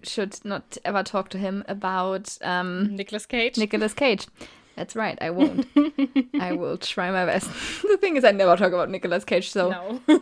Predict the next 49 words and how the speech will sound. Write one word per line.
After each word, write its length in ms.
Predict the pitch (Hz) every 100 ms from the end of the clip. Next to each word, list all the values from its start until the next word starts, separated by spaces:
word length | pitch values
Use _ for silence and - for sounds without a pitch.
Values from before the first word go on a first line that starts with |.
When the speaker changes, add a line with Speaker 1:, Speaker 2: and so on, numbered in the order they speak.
| 294
Speaker 2:
<laughs> 0 |
Speaker 1:
that 180 | 220 -
should 140 | 208
not 180 | 170 160
be 100 | 160
a 40 | 156
problem. 400 | 180 143 147 180
Speaker 2:
Only 300 | 240 247 247
when 180 | 226 220
we're 80 | 214
looking 300 | 208 214 196
up 160 | - - -
pillows 460 | - 240 208 190
with 140 | 196 202
his 140 | -
face 220 | - 170
on. 260 | - 127 262 - _ -
Speaker 1:
<laughs> 120 | 262 - - - - 254 262 - 294 -
Yeah, 200 | 208 180
that, 240 | 170 165
or 100 | 180 180
when 180 | 170
we 80 | 175
talk 220 | 202 180 165
about 220 | 156 -
how 120 | 180
we 120 | 170
want 240 | 117 180 190
to 80 | 208
see 120 | 190
that 180 | 160 160
movie. 640 | 180 214 202 151 170 233 _ _ _ _ -
Speaker 2:
Uh, 460 | 208 190 185 185 -
Massive 300 | 208 202 196
Talent. 420 | - 202 160 170 - _ _
Speaker 1:
Yeah, 180 | 208 170
Massive 280 | 160 190 -
Talent. 340 | - - 208 _
We 160 | 254 269
have 180 | 262 226
not 340 | 202 214 - _
figured 220 | - 196 185
out 120 | -
when 140 | 175
that's 260 | 170 - _
coming 280 | - 156 -
out, 140 | -
right? 140 | - 196
Speaker 2:
No. 320 | 180 175